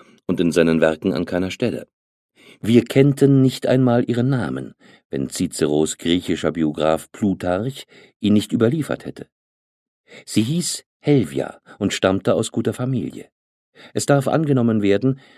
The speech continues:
dass sie der gleichen Gutsbesitzerschicht angehörte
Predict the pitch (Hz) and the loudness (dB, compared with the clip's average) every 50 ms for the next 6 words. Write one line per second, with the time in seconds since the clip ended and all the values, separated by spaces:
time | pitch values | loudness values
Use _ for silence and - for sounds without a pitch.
0 | _ _ _ - 107 101 - 139 139 127 117 117 104 104 110 107 120 135 - - | _ _ _ -4 -2 -2 0 -2 -2 2 2 2 2 4 2 2 2 0 0 0
1 | 127 110 101 117 131 139 - - - 107 92 92 90 - - - 90 - - 104 | 0 0 2 2 0 0 -2 -4 -6 -4 -2 -2 -2 -4 -2 -6 -6 -4 -6 -8
2 | - - - 87 101 95 95 90 87 90 87 - - 98 101 107 | -8 -6 -6 -4 -4 -2 -2 -2 -2 -2 -4 -2 -2 -4 -4 -4